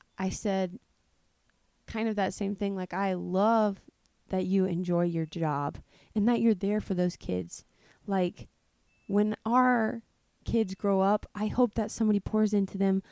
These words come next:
like you do, like you pour into the kids, that when they're having a hard day, when a kid is suicidal, when, you know, when something pops up,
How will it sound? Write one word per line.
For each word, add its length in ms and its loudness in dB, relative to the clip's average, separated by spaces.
like 220 -4
you 120 6
do, 380 2
like 200 0
you 160 4
pour 220 0
into 160 -2
the 100 -2
kids, 360 -4
that 240 0
when 200 4
they're 100 2
having 340 0
a 60 -2
hard 320 0
day, 500 0
when 360 2
a 80 0
kid 280 0
is 200 6
suicidal, 840 -4
when, 380 2
you 120 4
know, 140 6
when 340 2
something 640 0
pops 360 -4
up, 260 0